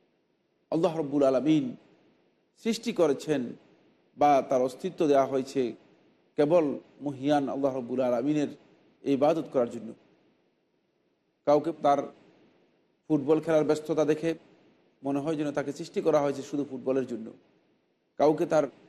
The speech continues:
ক্রিকেট খেলার অনুরাগ এবং আবেগ দেখে মনে হয় যেন এই লোকটি শুধুমাত্র ক্রিকেটের জন্যই তৈরি করা হয়েছে, ক্রিকেটই হচ্ছে তার জীবনের সব কিছু। কাউকে যখন দেখা যায় সিনেমা গানের মধ্যে এমনভাবে মত্ত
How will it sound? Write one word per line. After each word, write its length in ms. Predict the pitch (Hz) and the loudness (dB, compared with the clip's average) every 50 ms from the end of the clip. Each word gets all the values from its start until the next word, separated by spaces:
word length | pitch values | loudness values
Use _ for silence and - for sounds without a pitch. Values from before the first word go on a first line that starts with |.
| _ - | _ -2
ক্রিকেট 340 | 165 151 - 190 165 - - | -2 2 2 2 0 0 0
খেলার 240 | 170 165 160 156 135 120 - - _ _ _ _ _ _ _ - | 2 4 4 4 2 0 -8 -16 _ _ _ _ _ _ _ -6
অনুরাগ 380 | 135 143 143 143 156 165 170 | -4 0 2 4 4 4 4
এবং 200 | 170 160 147 151 151 | 2 2 0 0 0
আবেগ 280 | 131 143 147 156 170 156 139 | 0 2 4 4 2 4 4
দেখে 300 | 165 165 - 156 160 147 127 - - - _ _ _ _ _ _ _ _ _ _ _ _ _ 127 | 2 2 4 4 4 4 4 2 -2 -10 _ _ _ _ _ _ _ _ _ _ _ _ _ -4
মনে 180 | 143 147 151 | -2 0 2
হয় 160 | 147 151 156 | 2 2 2
যেন 160 | 151 156 151 151 | 2 2 2 4
এই 160 | 147 139 139 | 4 4 4
লোকটি 300 | 139 139 139 - 156 143 | 4 2 0 -4 -8 -6
শুধুমাত্র 440 | 147 - 135 143 139 139 135 - 139 | -6 -4 -4 -2 0 0 0 0 -4
ক্রিকেটের 400 | 131 - 139 - - 156 160 156 139 | -4 -4 -4 -4 -4 -2 -2 0 0
জন্যই 220 | 143 127 131 131 123 | 0 0 0 -4 0
তৈরি 220 | 139 131 123 127 | 0 0 0 2
করা 160 | 127 123 123 | 2 2 2
হয়েছে, 280 | 131 131 123 - - 131 127 120 - _ | 2 0 -2 0 0 -2 -2 -2 -4 _
ক্রিকেটই 400 | - 165 151 196 208 202 196 165 | 0 0 2 2 2 2 0 -2
হচ্ছে 180 | 143 131 143 | 0 -2 2
তার 160 | 113 131 127 120 | 2 2 2 2
জীবনের 260 | 131 117 123 123 120 | -2 -4 -4 -6 -4
সব 160 | - 131 120 120 - | -4 -4 -4 -4 -6
কিছু। 200 | 120 - - - - _ _ _ _ _ _ _ _ _ _ _ _ _ _ _ _ _ _ _ _ _ _ _ _ _ _ _ _ _ _ _ _ _ _ | -12 -14 -16 -20 -20 _ _ _ _ _ _ _ _ _ _ _ _ _ _ _ _ _ _ _ _ _ _ _ _ _ _ _ _ _ _ _ _ _ _
কাউকে 220 | - 135 135 131 147 | 0 2 2 2 2
যখন 240 | 131 131 - 135 131 117 | 2 0 0 -2 -2 -2
দেখা 200 | 123 117 131 123 | -2 -2 0 2
যায় 280 | 123 127 120 117 110 104 - - _ _ | 2 4 4 4 2 -2 -4 -12 _ _
সিনেমা 380 | - - 135 131 131 127 127 123 120 | -14 -10 -4 -2 0 0 0 0 0
গানের 300 | 110 123 127 131 127 123 | 0 -2 -2 -2 -2 -4
মধ্যে 240 | 120 123 120 120 135 | -4 -6 -4 0 0
এমনভাবে 380 | 123 120 139 147 139 131 131 135 | 0 2 2 0 2 4 2 2
মত্ত 280 | 123 127 123 - - | 2 -2 -6 -8 -8